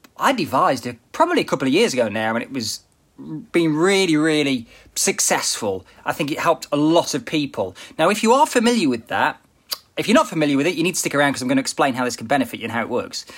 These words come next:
You're using it in so many different ways. If you are familiar with it, it might be worth having a little refresher in this video and also understanding how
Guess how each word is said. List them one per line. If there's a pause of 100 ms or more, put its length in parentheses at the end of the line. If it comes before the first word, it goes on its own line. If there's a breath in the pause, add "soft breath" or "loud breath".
(120 loud breath)
You're
using
it
in
so
many
different
ways. (280 loud breath)
If
you
are
familiar
with
it,
it
might
be
worth
having
a
little
refresher
in
this
video
and
also
understanding
how